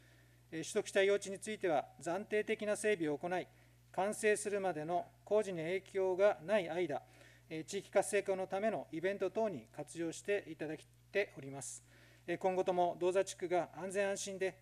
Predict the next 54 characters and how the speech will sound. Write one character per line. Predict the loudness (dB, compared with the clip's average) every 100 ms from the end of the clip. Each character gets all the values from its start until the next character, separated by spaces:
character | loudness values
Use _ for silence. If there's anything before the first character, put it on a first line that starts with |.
| _
地 | -8 -8
域 | -4 -4
の | -2
魅 |
力 | -2 -2
的 | -4 -2
な | 0
エ | 0 0
リ | 0
ア |
と | 0
な | -4 -2
る | 0
よ | -2 -2
う、 | -12 -20 -20 -12
早 | -2 -2
期 | 0
完 | -2 0
成 | 0
を | 0
目 | 0
指 | -2
し | -4
て | -8 -10
事 | -6
業 | -2 -2
の | -4
進 | -10 -10
捗 | -10 -8
に | -8
努 | -8 -10
め | -10
て | -8
ま | -10
い |
り | -4
た | -2
い | -4
と | -8 -14
考 | -10 -8
え | -8
て | -12
お |
り | -16
ま | -16
す。 | -20 _
以 | -10
上 | -10
で |
ご | -10
ざ | -16
い |
ま | -18 -20
す。 | -20